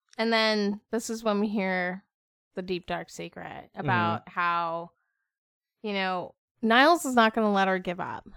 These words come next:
Speaker 2: Mm-hmm.
Speaker 1: And so she says, "Oh, you're much nicer than my old piano
Speaker 2: <laughs>
Speaker 1: teacher that I
Speaker 2: Uh-huh.
Speaker 1: had for eight
Speaker 2: Eight years.
Speaker 1: years."
Speaker 2: Uh-huh. Uh-huh. Then
Speaker 1: And
Speaker 2: she
Speaker 1: I
Speaker 2: can't
Speaker 1: was the last one to see him alive.
Speaker 2: Uh-huh.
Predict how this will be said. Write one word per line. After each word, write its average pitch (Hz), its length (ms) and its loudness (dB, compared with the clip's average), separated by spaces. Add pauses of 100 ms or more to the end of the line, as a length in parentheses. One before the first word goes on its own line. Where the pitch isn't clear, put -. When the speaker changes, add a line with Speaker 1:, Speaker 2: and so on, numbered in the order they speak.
Speaker 2:
Mm-hmm. 117 340 -6 (680)
Speaker 1:
And 190 420 -2
so 208 160 -4
she 208 180 -8
says, 190 380 -6
"Oh, 302 160 0
you're 240 140 0
much 247 260 0
nicer 233 400 -2
than 208 160 -4
my 190 200 -4
old 214 340 -2
piano 180 420 -4
Speaker 2:
<laughs> - 80 0
Speaker 1:
teacher 185 560 -4 (240)
that - 160 2
I 196 120 4
Speaker 2:
Uh-huh. 143 120 4
Speaker 1:
had 202 260 2
for 190 360 -4 (480)
eight 214 260 2 (100)
Speaker 2:
Eight 139 200 8
years. 139 580 10
Speaker 1:
years." - 140 0
Speaker 2:
Uh-huh. 143 460 8 (300)
Uh-huh. 147 420 0 (520)
Then 143 120 6
Speaker 1:
And 247 80 8
Speaker 2:
she 254 80 12
Speaker 1:
I 262 140 12
Speaker 2:
can't 277 80 12
Speaker 1:
was 277 220 12
the 254 140 10
last 226 520 10
one 240 260 10
to 226 80 8
see 226 320 6
him 226 260 8
alive. 208 960 10
Speaker 2:
Uh-huh. 196 380 6